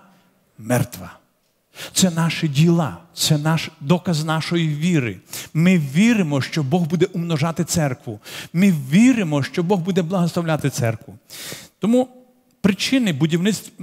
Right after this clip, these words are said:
е, причини будівництва нового МОЦ "Єрмон". Браті і сестри, це буде після будівництва великого залу. Я розказую бачення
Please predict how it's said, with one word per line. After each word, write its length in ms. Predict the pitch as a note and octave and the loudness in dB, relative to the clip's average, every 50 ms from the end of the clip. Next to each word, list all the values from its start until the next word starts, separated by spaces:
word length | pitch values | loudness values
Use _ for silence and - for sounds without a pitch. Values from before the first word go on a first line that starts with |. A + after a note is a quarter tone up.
| - _ F#3 - _ | -16 _ -18 -16 _
е, 180 | - F3+ D3+ D3+ D3+ - _ _ - D#3+ - - _ | 0 0 0 0 0 -6 _ _ -18 -18 -18 -4 _
причини 340 | D#3 D3+ - - A3 A3 G3+ | -4 -2 0 -2 0 0 0
будівництва 580 | D3 D#3 D3 D3+ D#3 D#3+ F#3+ F3 - - E3 | 0 2 2 2 2 2 0 -2 -2 -2 -4
нового 400 | D3+ C#3+ C#3+ D3 D3 C3+ C3 C#3 | -2 -2 0 0 0 0 -2 -2
МОЦ 320 | C3+ C#3 C#3 C#3 B2 - - | -2 0 -2 -2 -2 -2 -2
"Єрмон". 340 | B2+ B2 B2 B2+ A2+ G#2+ | -2 0 0 -2 -4 -4
Браті 240 | G2+ B2+ E3 E3+ - | -2 -4 -4 -2 -4
і 20 | F#3 | -2
сестри, 360 | - G3 F#3 - F3 E3 D3+ - _ _ _ _ _ _ _ _ _ _ _ _ _ - - - | -2 -2 -2 -2 -4 -4 -4 -8 _ _ _ _ _ _ _ _ _ _ _ _ _ -12 -12 -8
це 160 | - - G3 | 0 0 2
буде 260 | F#3+ F3 G3+ E3 F3+ - - | 2 2 0 0 -2 -2 0
після 680 | - G#3+ A3+ - - - - F#3 F3+ E3 E3 E3 E3+ E3 - _ _ _ _ _ _ | -2 -2 -2 -2 -2 -6 -6 -4 -4 -2 -2 -2 -2 -4 -6 _ _ _ _ _ _
будівництва 580 | - C3+ C#3+ C#3 C3+ C3+ C#3+ C#3 - - - C3+ | -6 -6 -4 -4 -2 -4 -4 -6 -6 -6 -6 -4
великого 360 | C#3+ C#3 C#3 C3+ - C#3 B2+ | -2 -2 -2 -2 -4 -8 -8
залу. 260 | A#2 B2 A2+ A2 A2+ | -6 -6 -6 -6 -4
Я 240 | A#2+ C3+ D3 C3+ C#3 | -2 -2 -2 -2 -2
розказую 520 | C#3+ D#3+ - - - D3+ D3 C#3+ E3+ E3 | -2 -4 -6 -4 -4 -4 -4 -2 -4 -4
бачення 560 | D3 B2+ C#3+ C#3 C#3+ - - D3+ D3 D#3 D3+ | -4 -4 -6 -6 -6 -8 -10 -8 -6 -6 -6